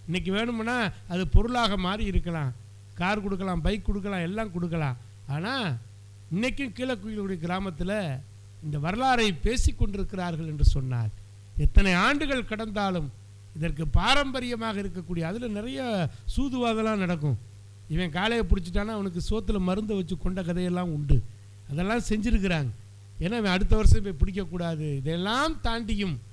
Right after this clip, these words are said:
ஒரு வீரம் என்பது அற்புதமாக இன்றைக்கு விளைந்து கொண்டிருக்கிறது. இன்னைக்கு தமிழக அரசு பல்வேறு, அஹ், உயர்நீதிமன்ற வழிகாட்டுதலின்படி,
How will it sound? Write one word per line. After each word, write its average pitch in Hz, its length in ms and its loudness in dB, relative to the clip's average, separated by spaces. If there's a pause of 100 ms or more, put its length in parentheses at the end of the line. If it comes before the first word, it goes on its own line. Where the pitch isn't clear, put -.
(580)
ஒரு 131 180 0
வீரம் 247 420 0 (220)
என்பது 180 440 -4 (520)
அற்புதமாக 190 720 4 (340)
இன்றைக்கு 147 320 -6
விளைந்து 175 320 -4
கொண்டிருக்கிறது. 160 600 -6 (260)
இன்னைக்கு 165 280 -4
தமிழக 196 400 -2
அரசு 190 380 -2
பல்வேறு, 185 840 0 (300)
அஹ், 143 280 -4
உயர்நீதிமன்ற 185 720 -2
வழிகாட்டுதலின்படி, 175 1080 -2